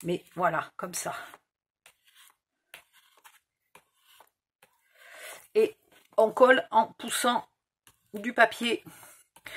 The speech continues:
Alors, on pousse pas beaucoup, on peut, on pousse peut-être moins d'un millimètre. Mais n'empêche que on en a besoin de ce millimètre dans le trou. Et là, on se remet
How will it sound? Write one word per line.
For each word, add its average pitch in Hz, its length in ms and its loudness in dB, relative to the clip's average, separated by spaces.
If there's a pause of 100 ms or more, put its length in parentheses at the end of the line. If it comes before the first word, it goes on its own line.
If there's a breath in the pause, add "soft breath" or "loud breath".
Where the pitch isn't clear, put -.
(180 loud breath)
Alors, 180 160 4
on 220 80 4
pousse - 200 -8
pas - 120 8
beaucoup, - 340 4
on 294 120 4
peut, 226 220 2
on 185 100 -8
pousse - 180 -10
peut-être 214 420 -2
moins 240 360 2
d'un 262 160 2
millimètre. 214 680 -8 (560 soft breath)
Mais 208 240 -6
n'empêche 220 500 -4
que - 280 -4 (960 loud breath)
on 214 180 -4
en 214 100 0
a 220 60 2
besoin 170 360 -4 (1160 loud breath)
de 175 180 -8
ce 196 160 -8
millimètre 196 640 -6 (180)
dans 190 260 0
le 165 120 -2
trou. - 220 -14 (1000 loud breath)
Et 226 80 2
là, 285 280 6 (200)
on 233 80 2
se - 180 -2
remet 269 560 2